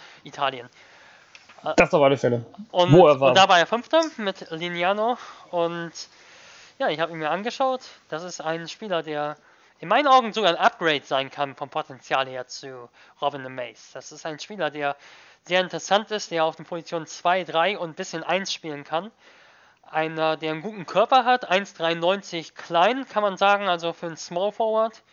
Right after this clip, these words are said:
Speaker 1: wirklich relativ klein, aber kann auch die zwei spielen, wie gesagt. Kann, kann, finde ich, sogar beide spielen, also vielleicht ist das sogar eher Zweier, der die drei spielen kann, aber ist wirklich interessant, weil er einfach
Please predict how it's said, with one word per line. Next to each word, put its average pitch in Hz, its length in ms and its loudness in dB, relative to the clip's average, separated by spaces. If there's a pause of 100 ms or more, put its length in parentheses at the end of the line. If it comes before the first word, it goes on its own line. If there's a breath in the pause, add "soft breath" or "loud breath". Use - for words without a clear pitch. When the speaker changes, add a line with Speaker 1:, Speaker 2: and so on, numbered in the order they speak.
(220)
Speaker 1:
wirklich 160 360 -12 (260)
relativ 160 380 -6
klein, 208 320 -2 (420 soft breath)
aber 160 460 2 (240)
kann 175 160 -2
auch 165 240 -2
die 160 120 -18
zwei 165 240 -4
spielen, 208 300 -10
wie 233 80 -12
gesagt. 233 420 -8 (800 soft breath)
Kann, 156 260 -6
kann, 156 220 -6
finde 151 200 -12
ich, 131 80 -14
sogar 131 240 -6
beide 123 240 -6
spielen, 131 260 -16
also 127 380 -10
vielleicht 156 320 -6
ist 165 160 -14
das 139 60 -16
sogar 139 180 -8
eher 127 180 -10
Zweier, 143 400 -2
der 131 160 -10
die 127 80 -20
drei 143 220 -2
spielen 147 260 -12
kann, 139 220 -10 (260 soft breath)
aber 139 140 -6
ist - 100 -10
wirklich 156 220 -8
interessant, 165 500 -8
weil 151 100 -6
er 139 120 0
einfach 139 340 -6